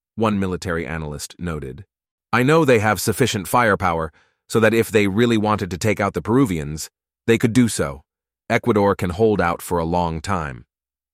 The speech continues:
It didn't have to. By early March, both sides had agreed to a U N brokered ceasefire calling for the separation of the combatants,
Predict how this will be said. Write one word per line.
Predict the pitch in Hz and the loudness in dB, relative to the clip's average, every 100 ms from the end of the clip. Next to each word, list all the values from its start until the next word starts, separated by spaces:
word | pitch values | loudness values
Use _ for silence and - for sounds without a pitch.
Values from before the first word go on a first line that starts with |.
| _ _ _ 110 | _ _ _ -4
It | 101 | 0
didn't | 113 92 | -2 -2
have | 98 90 - | -4 -6 -6
to. | 69 - _ _ _ _ _ _ _ _ _ - | -10 -12 _ _ _ _ _ _ _ _ _ 0
By | 110 104 | 0 4
early | 147 139 117 | 4 4 2
March, | 98 60 - - - _ - | 0 -2 -10 -14 -14 _ -4
both | 98 110 - | 2 2 2
sides | 120 104 98 104 | 0 2 0 -2
had | 92 | -4
agreed | 85 104 98 85 | -2 -2 -2 -2
to | 90 | -4
a | 87 | -2
U | 98 104 | 2 2
N | 104 101 90 | 2 0 0
brokered | 101 95 95 87 | 0 2 -2 -4
ceasefire | - 113 101 - 92 87 85 | -4 -4 -4 -2 -2 0 -2
calling | 107 95 95 92 | 0 0 -2 -6
for | - | -8
the | 85 | -8
separation | 82 95 92 90 90 - 90 | -2 -2 -2 -2 -2 -4 -8
of | 85 | -8
the | 78 | -10
combatants, | - 87 98 92 87 82 - | -8 -2 0 -2 -6 -10 -12